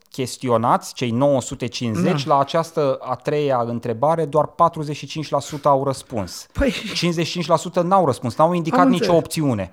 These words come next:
Speaker 2: Am
Speaker 1: Deci
Speaker 2: înțeles.
Speaker 1: nu sunt, ni-, nu sunt nici măcar incluși în, uh, uh, uh, practic, rezultatele sondajului.
Speaker 2: Bun.
Speaker 1: Rezultatele fiind următoarele: P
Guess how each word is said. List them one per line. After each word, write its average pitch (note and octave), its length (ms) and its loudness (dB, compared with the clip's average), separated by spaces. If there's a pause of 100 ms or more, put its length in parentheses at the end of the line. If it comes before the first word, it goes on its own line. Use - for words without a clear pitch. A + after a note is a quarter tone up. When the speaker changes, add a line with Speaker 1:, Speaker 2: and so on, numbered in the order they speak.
(120)
Speaker 2:
Am C4+ 100 0
Speaker 1:
Deci - 80 6 (100)
Speaker 2:
înțeles. G#3 100 6
Speaker 1:
nu F#3+ 60 4
sunt, F3+ 320 -2
ni-, E3 380 -6
nu E3 140 -4
sunt F3+ 200 -4
nici E3+ 160 -4
măcar E3 320 4
incluși D3 560 -4
în, A#2+ 280 0
uh, A2 340 -2 (240)
uh, A2 440 -4 (140)
uh, G#2+ 680 -10
practic, B2+ 360 -4
rezultatele B2+ 760 0
sondajului. F#2+ 720 -4
Speaker 2:
Bun. F#3 120 -10
Speaker 1:
Rezultatele F#3+ 520 4
fiind F#3 300 -4
următoarele: E3 600 2
P - 120 -6